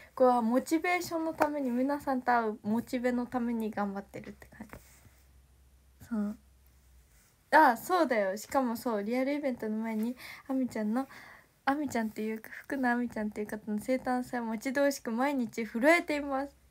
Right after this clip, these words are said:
そう。十九歳にもね、今月末になるんで、そこは意気込ん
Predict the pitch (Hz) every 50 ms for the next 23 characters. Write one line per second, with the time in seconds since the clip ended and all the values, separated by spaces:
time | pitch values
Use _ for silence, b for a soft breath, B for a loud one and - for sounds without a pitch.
0 | _ - - - - 349 339 294 226 - - - - _ _ _ _ _ _ -
1 | - - 214 214 277 294 330 311 - - 320 320 339 330 - 330 294 269 247 247
2 | 240 233 226 214 208 202 202 202 208 220 240 277 320 - _ _ _ _ _ -
3 | - 269 240 240 233 254 254 - 240 233 233 240 233 - 220 208 208 208 208 214
4 | 220 220 208 208 202 196 196 202 202 202 202 214 B B B B B B B B
5 | B B B B B B - - - 226 214 - - 226 220 220 214 214 214 -
6 | - 226 208 214 214 214 214 202 196 190 185